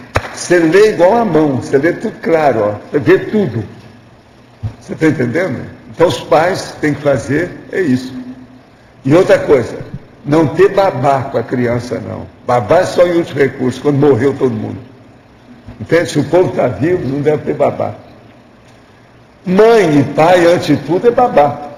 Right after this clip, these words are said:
Tem que lembrar disso. Antes de ser mãe, antes de ser pai, eles são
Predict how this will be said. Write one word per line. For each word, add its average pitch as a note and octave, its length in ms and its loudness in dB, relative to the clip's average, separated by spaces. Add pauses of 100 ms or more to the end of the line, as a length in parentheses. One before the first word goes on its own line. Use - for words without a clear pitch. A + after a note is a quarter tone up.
(120)
Tem C3+ 100 -10
que C3 80 -4
lembrar F3 400 2
disso. F#3 480 -4
Antes F#3+ 200 2
de - 60 -8
ser F#3+ 140 4
mãe, D3 300 4
antes D3+ 220 0
de - 40 -12
ser C3 160 -2
pai, E3 480 2 (180)
eles A#2+ 120 -4
são F3+ 440 0